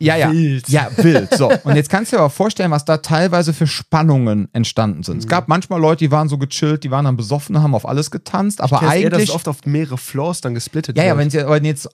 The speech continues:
Speaker 2: einen so einen Floor hast.
Speaker 1: Ja.
Speaker 2: So. Und das, da gab's dann schon mal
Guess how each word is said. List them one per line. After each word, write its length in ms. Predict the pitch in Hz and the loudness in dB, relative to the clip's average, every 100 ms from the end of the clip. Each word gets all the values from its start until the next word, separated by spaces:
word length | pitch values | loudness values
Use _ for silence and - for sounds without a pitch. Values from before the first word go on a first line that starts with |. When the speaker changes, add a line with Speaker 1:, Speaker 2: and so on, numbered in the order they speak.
| - | -2
Speaker 2:
einen 240 | 180 190 | 0 2
so 60 | 151 | 0
einen 60 | |
Floor 360 | - 135 123 110 | -2 -2 -2 -2
hast. 280 | 123 - - | -6 -16 -14
Speaker 1:
Ja. 260 | 131 117 110 - | -10 -8 -10 -6
Speaker 2:
So. 120 | - - - - - _ - | -6 -6 -16 -20 -20 _ -4
Und 160 | 139 | -2
das, 320 | - - - | -2 -4 -8
da 180 | - 185 | -4 -4
gab's 320 | 202 214 233 | -2 -4 -4
dann 100 | 247 240 | -8 -6
schon 160 | 240 | -4
mal 180 | 220 226 | -2 -4